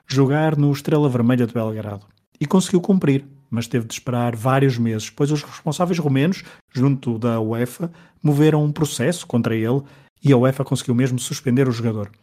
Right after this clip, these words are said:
Mal o regime de Ceausescu caiu, no final de mil novecentos e oitenta e nove, Belo Dedici viu-se livre para jogar pelo Estrela Vermelha e em maio de mil novecentos e noventa, por exemplo, o Libro romeno esteve presente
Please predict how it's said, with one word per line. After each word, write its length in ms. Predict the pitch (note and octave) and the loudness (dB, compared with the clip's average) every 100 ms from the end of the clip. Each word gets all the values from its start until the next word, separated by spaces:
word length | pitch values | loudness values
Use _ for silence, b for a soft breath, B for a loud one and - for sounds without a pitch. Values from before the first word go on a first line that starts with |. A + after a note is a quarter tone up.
| b b b | b b b
Mal 220 | C#3 C#3 | 2 4
o 40 | C#3+ | 4
regime 360 | C3 B2+ C3+ | 2 0 0
de 80 | B2+ | 0
Ceausescu 640 | - C#3 B2+ C3 B2 - A#2+ | -4 -4 -2 -2 -4 -6 -6
caiu, 560 | - C#3 C#3+ F#3 A#3 | 0 2 4 4 4
no 100 | D#3+ | 0
final 280 | B2 B2+ A#2+ | 0 0 0
de 60 | A#2 | 0
mil 120 | B2 | -2
novecentos 300 | A2+ - A#2 | -2 -4 -6
e 40 | |
oitenta 220 | A#2+ A#2 | -6 -2
e 20 | B2+ | 0
nove, 240 | C3+ C#3 - b b _ | 0 -2 -8 b b _
Belo 240 | - E3 D3+ | -2 0 2
Dedici 400 | D3 E3 E3+ D3 | 2 2 0 -2
viu-se 480 | D3 D3+ - - | 0 -2 -4 -4
livre 440 | C#3 C3 D#3+ F3+ E3+ | 0 2 2 2 0
para 200 | D#3 C3+ | 0 -2
jogar 400 | A#2+ A#2 B2+ C#3 | -2 -4 -2 -4
pelo 200 | - A#2+ | -4 -6
Estrela 320 | - A#2+ A#2 | -4 -4 -2
Vermelha 520 | C#3 C#3 C3+ C#3+ D3+ - B B | 0 2 4 2 0 -4 B B
e 80 | D3+ | 4
em 60 | D3 | 6
maio 360 | C#3+ E3+ F#3+ C3+ | 6 4 4 4
de 40 | |
mil 140 | D3 | 4
novecentos 380 | D3+ B2+ - A2 | 4 0 -2 -2
e 40 | C3 | -2
noventa, 440 | A2+ B2+ E3+ F3+ | 0 0 -2 -6
por 160 | A3+ G#2+ | -6 -6
exemplo, 420 | G#2+ B2+ B2 B2+ B B B | -4 -6 -6 -10 B B B
o 160 | D3 D3+ | 0 2
Libro 220 | F3+ E3+ | 2 0
romeno 400 | - C3 C#3+ D3+ | 2 0 2 -2
esteve 280 | - D3 C#3 | -4 -4 -4
presente 580 | - D3+ B2+ F3+ G3 | -2 0 2 0 -2